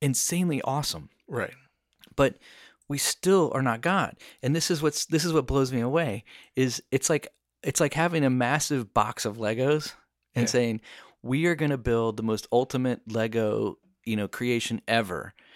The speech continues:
Speaker 1: And, uh, the comparison is something that was built before, and we just don't have enough blocks to do it.
Speaker 2: Hmm.
Speaker 1: Like, we just don't have enough. So,
Speaker 2: Yeah.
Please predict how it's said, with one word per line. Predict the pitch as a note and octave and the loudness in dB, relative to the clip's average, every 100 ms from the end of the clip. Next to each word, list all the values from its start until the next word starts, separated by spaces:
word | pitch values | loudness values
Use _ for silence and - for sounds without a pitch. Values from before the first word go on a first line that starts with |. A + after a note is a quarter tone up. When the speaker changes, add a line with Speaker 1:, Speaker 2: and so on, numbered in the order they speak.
| - _ | -20 _
Speaker 1:
And, | A2+ A2+ A2 G#2+ G#2+ G2 - | -2 0 0 -2 -4 -6 -4
uh, | G#2+ G2+ - | -2 -2 -4
the | A#2 A#2+ | -8 -6
comparison | - A2 - C3+ C3+ - A2+ | -4 -4 0 2 2 0 0
is | G#2+ | 0
something | - A#2 A#2 | -2 -2 -4
that | A2+ | -4
was | G#2 | -4
built | F#2+ A2+ G#2 | -4 -4 -4
before, | G2+ - A#2+ G#2 G2+ - | -8 -2 0 0 0 -6
and | A2 G#2 | -6 -4
we | A#2 | -4
just | B2 - | -4 -2
don't | A#2+ | -2
have | A#2 G#2 | 0 -2
enough | G2+ - | -4 -2
blocks | G2+ G2 - | 0 0 -2
to | - | -10
do | F2+ A2 | -4 -2
it. | - - _ _ _ | -4 -10 _ _ _
Speaker 2:
Hmm. | B2 G#2 _ _ | -10 -10 _ _
Speaker 1:
Like, | A2 - | -4 -2
we | B2+ | -2
just | D3 | 0
don't | C3+ B2 | 0 2
have | A2 | 2
enough. | A#2 B2 F2 - - | 2 0 0 -6 -6
So, | B2 | -4
Speaker 2:
Yeah. | G#2+ | -4